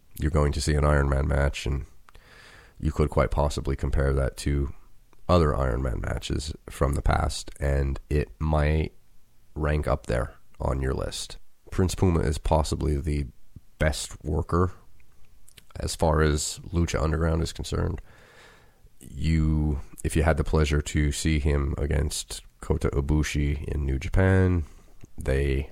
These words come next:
work like they are video games. They are like watching the Matrix movie. Prince Puma does everything, everything that will make your jaw drop, he can do, and usually does.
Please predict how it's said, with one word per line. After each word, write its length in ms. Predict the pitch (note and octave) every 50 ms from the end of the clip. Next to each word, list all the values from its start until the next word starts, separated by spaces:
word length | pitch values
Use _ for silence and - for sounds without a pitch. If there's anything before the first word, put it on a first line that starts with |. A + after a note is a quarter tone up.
| - - -
work 460 | - D#2 D#2+ D2+ D2+ D2 - - -
like 260 | - C2+ C2+ - -
they 180 | - - C2+ C#2
are 160 | C2+ C#2 C2+
video 360 | C2 C#2+ D#2+ E2+ E2 D#2+ D#2+
games. 640 | D#2 E2 D#2+ D#2+ D#2 D2 C#2+ C#2+ - - - - - - -
They 180 | - D2 C#2+
are 160 | C#2+ C#2+ C#2+ C#2+
like 260 | C#2+ C#2+ C#2 C2+ - _ - - - -
watching 520 | - - C#2+ C#2 C#2 - - D2 D2 C#2+ C#2
the 60 | C#2+
Matrix 440 | C#2+ C#2+ D2 - - - - - -
movie. 480 | D2+ D2 D2 C#2+ D2+ C#2+ C#2+ C#2+ - - - - - - - - - - - - - - - - - - - - - - - - - -
Prince 220 | - F2+ D#2+ -
Puma 320 | - - F2 E2 D#2+ D2+ C#2+
does 800 | C#2 D2 C#2+ C#2+ C#2+ C#2 C#2 - - - - - - - - - - - - - - - - - - - - - - - - -
everything, 600 | D#2 D2 D2 D2 - - D2+ D2 C#2+ C#2+ C#2 C2+ - - - - - _ _ _ - G#2 - - - - - - - -
everything 420 | E2 D#2+ E2 D2+ - E2 D#2+ D#2
that 140 | D2+ C#2+ A#1+
will 100 | C#2 C#2+
make 180 | D2 C#2+ C#2
your 100 | - C#2+
jaw 240 | C#2+ D2 C#2+ C#2+ C#2+
drop, 300 | C#2+ C#2+ D2 C#2 C#2 -
he 80 | - E2
can 180 | - - C2+
do, 340 | C#2 C#2+ C#2 B1+ A#1+ - - -
and 180 | - D2 D2 C#2+
usually 360 | C#2 C#2+ D2 D2+ C2+ C#2+ C#2
does. 360 | B1+ C2 - - - - -